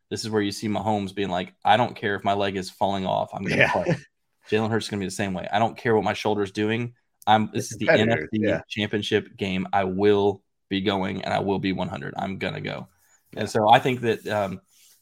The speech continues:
Speaker 1: I think these teams are very evenly matched. They have a lot of the same characteristics. They have a lot of the same types of playmakers. A J Brown and Debo are kinda clones. You know, they don't run A J like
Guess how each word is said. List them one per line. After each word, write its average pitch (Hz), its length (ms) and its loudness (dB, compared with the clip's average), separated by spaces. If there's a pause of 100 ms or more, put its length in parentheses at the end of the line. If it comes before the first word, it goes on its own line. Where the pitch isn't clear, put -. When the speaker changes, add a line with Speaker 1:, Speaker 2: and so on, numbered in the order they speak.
(100)
Speaker 1:
I 127 60 -2
think 131 120 2
these 113 80 -4
teams 120 180 -2
are 98 80 -2
very 120 360 4
evenly 107 320 -2
matched. 98 440 -2
They 104 100 -4
have 98 120 -4
a 101 40 -8
lot 107 220 4
of 107 60 -2
the 95 80 -4
same 101 420 -4
characteristics. - 600 -8
They 107 60 -8
have 98 60 -10
a 95 40 -6
lot 104 160 0
of 95 60 -4
the 92 60 -6
same 98 320 -6
types 104 320 -4
of 85 80 -14
playmakers. 98 680 -4 (340)
A 107 100 -2
J 101 120 0
Brown 104 240 2
and 92 100 -4
Debo 98 380 -2
are 98 100 -2
kinda 98 220 -6
clones. 98 580 -4
You 98 60 -6
know, 98 60 -4
they 104 60 -2
don't 101 180 -4
run 101 360 -4
A 110 140 0
J 110 160 2
like 101 240 -2